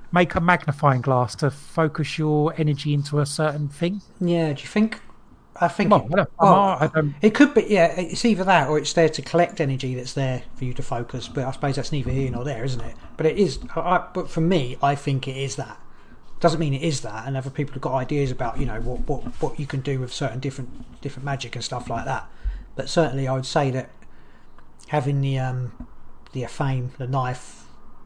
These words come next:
Speaker 2: the, um, the flame, the pentagram, water,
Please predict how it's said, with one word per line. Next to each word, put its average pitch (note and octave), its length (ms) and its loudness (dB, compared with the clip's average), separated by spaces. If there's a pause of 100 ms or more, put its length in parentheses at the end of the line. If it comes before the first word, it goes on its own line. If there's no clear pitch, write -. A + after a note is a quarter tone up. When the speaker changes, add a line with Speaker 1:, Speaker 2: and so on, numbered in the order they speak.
(540)
Speaker 2:
the, B2 220 -6
um, A#2+ 400 -2 (880)
the - 40 -4
flame, B2+ 680 0
the A2+ 100 -4
pentagram, B2+ 720 -4 (880)
water, B2 460 -4